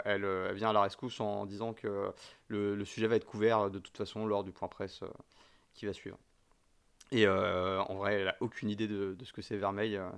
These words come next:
Euh, donc on, encore une fois, on, on, on, <laughs> on retrouve, euh, la, la capacité de, euh, de C J à bluffer complètement, euh, euh, sur des, sur des sujets qu'elle maîtrise pas du tout, euh, confère le recensement, euh, de l'épisode précédent.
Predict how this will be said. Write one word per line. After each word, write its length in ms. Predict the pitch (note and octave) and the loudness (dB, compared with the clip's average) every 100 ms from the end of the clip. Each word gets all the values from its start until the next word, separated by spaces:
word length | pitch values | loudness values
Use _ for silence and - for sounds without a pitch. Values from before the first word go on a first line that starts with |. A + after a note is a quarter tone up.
| - G#2 | -8 -6
Euh, 320 | G2+ F#2+ F#2 - - - - - - - - | -4 -4 -6 -8 -8 -12 -16 -20 -20 -20 -14
donc 140 | - | -6
on, 180 | G#2+ G#2 - | -4 -2 -2
encore 220 | G2+ A2+ | 4 4
une 80 | G#2+ | 4
fois, 220 | - A#2 | 2 2
on, 200 | G#2+ G2+ F#2+ | 2 -2 -6
on, 160 | G#2+ - | -6 -6
on, 220 | G#2+ G#2 G2+ - | -8 -8 -10 -12
<laughs> 240 | - - - | -14 -14 -4
on 80 | G#2+ | -2
retrouve, 340 | G#2 A#2+ A2 | -2 -2 -2
euh, 100 | G2+ G2+ | -2 -2
la, 120 | G2+ G2 - - - | -4 -4 -16 -16 -8
la 60 | |
capacité 580 | A2 A2 A2 - - A2+ | -2 2 2 0 -4 0
de, 100 | G#2+ | 2
euh, 320 | G#2 G2 G2 A2 - - - | 2 2 -2 -6 -16 -20 -10
de 60 | G#2 | -8
C 200 | - A2 | -6 -2
J 160 | A2+ | 4
à 140 | A#2 G#2+ | 4 4
bluffer 380 | G#2 A2 - A2+ | 2 -2 -2 -4
complètement, 680 | A2 A2+ - A2 G#2+ G2+ | -4 -4 -2 -2 0 -2
euh, 20 | - - - - - _ | -4 -12 -20 -20 -20 _
euh, 100 | G#2 | -6
sur 200 | G2 - | -6 -6
des, 220 | G2+ G2+ G2 | -2 -2 -2
sur 200 | - G#2 | -6 -6
des 120 | G2+ | -6
sujets 260 | - G#2+ A2 | -8 -6 -2
qu'elle 220 | A2 G#2 | 0 0
maîtrise 260 | G#2+ - - | -2 -10 -4
pas 140 | G#2+ | -4
du 100 | G#2 | -2
tout, 240 | - A#2 | -2 2
euh, 320 | G#2+ G2 F#2+ G2 - - - - _ | 4 4 0 -2 -4 -8 -16 -20 _
confère 360 | A#2 G#2 A#2 G#2+ | -8 2 4 4
le 80 | |
recensement, 800 | G#2 G#2+ A2 G2 A2+ A2 G#2+ G#2 | 4 2 0 -6 -4 -2 0 0
euh, 40 | F#2+ G#2 - - | -2 -6 -10 -14
de 480 | G#2 G2+ G2 G2 F#2+ G2+ | -8 -4 -4 -4 -6 -6
l'épisode 320 | G2+ G#2+ G2+ | -6 -8 -6
précédent. 440 | - G2 A2 B2+ | -8 -6 -6 -6